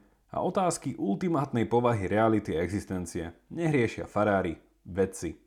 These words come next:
a mudrlanti. Nie, moja subjektívna existencia je v mojich rukách a som to ja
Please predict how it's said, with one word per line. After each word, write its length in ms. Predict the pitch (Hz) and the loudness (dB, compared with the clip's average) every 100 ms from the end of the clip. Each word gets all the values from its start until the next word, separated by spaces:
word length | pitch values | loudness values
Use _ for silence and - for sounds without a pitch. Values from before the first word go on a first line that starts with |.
| _ | _
a 80 | 85 | -10
mudrlanti. 640 | 90 90 90 78 76 - _ _ _ _ _ _ _ _ _ _ _ _ | -6 -4 -4 -6 -10 -16 _ _ _ _ _ _ _ _ _ _ _ _
Nie, 320 | 95 101 69 - _ _ _ | 0 0 -2 -12 _ _ _
moja 240 | 98 95 90 | -4 -4 0
subjektívna 720 | - 175 180 170 165 127 - | 0 2 0 2 2 2 -2
existencia 800 | 104 113 - 107 98 101 90 87 _ - | -2 -2 -2 -4 -2 -4 -4 -6 _ -4
je 140 | 90 | -2
v 80 | 104 | 0
mojich 260 | 131 101 | 2 2
rukách 380 | 98 98 - - - _ _ _ _ - | 0 -4 -6 -12 -20 _ _ _ _ -8
a 60 | - | -4
som 260 | 120 107 | -2 -2
to 140 | - 82 | -2 -2
ja 340 | 104 117 | 0 -2